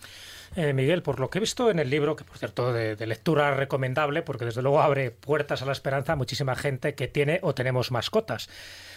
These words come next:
Y, pero tocáis dos aspectos que son fundamentales. El primero,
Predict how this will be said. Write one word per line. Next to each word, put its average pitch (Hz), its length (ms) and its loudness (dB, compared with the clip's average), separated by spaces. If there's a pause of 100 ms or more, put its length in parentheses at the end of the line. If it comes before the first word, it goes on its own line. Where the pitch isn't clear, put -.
(120)
Y, 160 120 0
pero 147 480 6
tocáis 190 380 2
dos 208 180 4
aspectos - 420 2
que - 80 -2
son 170 140 0
fundamentales. 127 640 2
El 139 100 -4
primero, 165 460 4